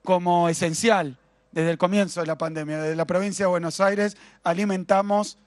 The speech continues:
a todo el país y se trabajó durante toda la pandemia, con protocolos de cuidado, que son cuidados sanitarios, pero son cuidados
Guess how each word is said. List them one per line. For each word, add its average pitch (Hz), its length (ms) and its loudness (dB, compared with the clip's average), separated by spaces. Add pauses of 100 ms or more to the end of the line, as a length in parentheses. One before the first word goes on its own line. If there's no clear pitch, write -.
(280)
a 156 80 -2
todo 214 200 0
el 180 80 -4
país 175 480 -4 (1120)
y 175 80 -4
se 185 140 0
trabajó 185 600 2 (220)
durante 180 520 0
toda 233 320 4
la 165 120 -2
pandemia, 147 580 -2 (340)
con 170 540 2
protocolos 226 960 2 (360)
de 180 140 -2
cuidado, 254 720 4 (720)
que 185 140 -4
son 220 200 0
cuidados 226 760 4
sanitarios, 233 640 2
pero 196 180 0
son 208 160 -2
cuidados 208 640 4